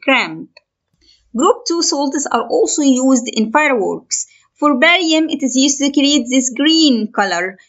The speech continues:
in fireworks, and it also can help to stabilize other volatile elements. For calcium, it deepens the firework colors, and, uh, calcium salts produce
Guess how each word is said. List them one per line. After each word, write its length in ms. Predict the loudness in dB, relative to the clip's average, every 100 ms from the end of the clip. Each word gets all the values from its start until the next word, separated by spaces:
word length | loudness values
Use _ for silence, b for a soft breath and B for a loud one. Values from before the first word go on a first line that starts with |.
| -6
in 100 | -4
fireworks, 840 | 0 -2 0 -2 -2 -4 -6 -8 b b
and 240 | -2 0 -2
it 100 | -4
also 380 | -4 -4 -2 -2
can 240 | 0 2
help 240 | 2 0 -2
to 160 | -4
stabilize 640 | -2 -2 -2 2 2 2 -2
other 320 | -2 0 0 0
volatile 460 | -2 -2 0 0 2
elements. 600 | 0 0 -4 -8 -12 -18 b _
For 220 | 0 2
calcium, 540 | 0 0 -2 0 0 0
it 180 | -6 -8 -2
deepens 480 | 0 2 2 4
the 100 | 2
firework 520 | 0 -2 -2 -6 -8 -10 -2
colors, 420 | 0 2 2 0 -10 b b b
and, 540 | -2 0 0 0 0 2
uh, 380 | 0 2 0
calcium 480 | 2 -2 -2 -4 -4
salts 480 | -4 -4 -6 -6 -8
produce 640 | -2 -2 0 2 2 0